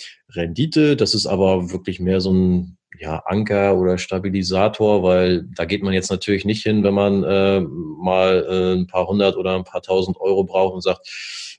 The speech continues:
ähm, zu der Genossenschaft: „Zahl mal bitte aus.“ Also das ist wirklich so, so ein Langfristding, aber ja, das, das liegt halt da, verzinst sich gut und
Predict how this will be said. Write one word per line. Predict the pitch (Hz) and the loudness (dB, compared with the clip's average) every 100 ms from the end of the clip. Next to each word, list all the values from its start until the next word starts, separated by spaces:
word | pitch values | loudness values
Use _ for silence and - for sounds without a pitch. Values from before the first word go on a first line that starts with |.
| - | -2
ähm, | 95 92 90 90 | 0 2 2 0
zu | 92 | 0
der | 90 | 2
Genossenschaft: | 92 95 92 - - | 2 0 -4 -10 -6
„Zahl | 190 190 | -4 -2
mal | 185 | -2
bitte | - - | -6 -4
aus.“ | 110 135 139 | 2 2 2
Also | 98 92 | -2 -2
das | 90 | -2
ist | - | -4
wirklich | 92 92 - | -8 -8 -8
so, | 87 | -8
so | 87 82 | -6 -6
ein | 80 | -2
Langfristding, | 107 - - 135 - - 123 139 131 | 0 0 -2 -2 -2 0 0 0 0
aber | 95 98 98 98 95 92 - | 2 4 4 4 2 -2 -4
ja, | 95 80 - | -2 -2 -4
das, | 82 - | -8 -6
das | - - | -10 -4
liegt | 113 117 - | -4 -4 0
halt | 107 - | 0 4
da, | 101 107 104 | 4 6 4
verzinst | - - 113 113 | -2 -8 -6 -6
sich | - 101 | -6 -8
gut | - 101 101 95 | -4 0 0 0
und | 92 92 | -4 -4